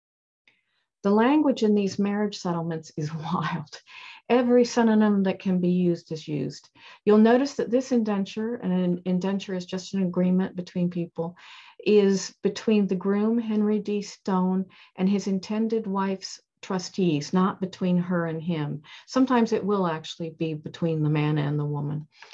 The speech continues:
She had no legal standing in this case, even though she actually was a widow,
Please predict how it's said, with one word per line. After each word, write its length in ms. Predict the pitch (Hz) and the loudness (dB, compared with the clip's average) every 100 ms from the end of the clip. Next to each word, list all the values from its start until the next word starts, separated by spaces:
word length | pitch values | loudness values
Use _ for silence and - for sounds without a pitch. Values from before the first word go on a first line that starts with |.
| - - | -20 -18
She 260 | - - 240 | -6 0 4
had 180 | 247 | 4
no 160 | 220 220 | 6 4
legal 340 | 226 220 220 | 4 2 0
standing 600 | 196 - 185 185 196 214 | -6 -2 0 0 0 -2
in 80 | 214 | -2
this 160 | 208 208 | -4 -6
case, 360 | - 208 233 - | -6 -4 -4 -4
even 280 | 190 190 | -4 -2
though 100 | 185 | -2
she 180 | 185 - | -2 -4
actually 320 | 208 226 220 | -8 -6 -4
was 240 | 196 196 202 | -2 -2 -2
a 60 | |
widow, 480 | 175 190 196 156 170 | -4 -2 -4 -6 -6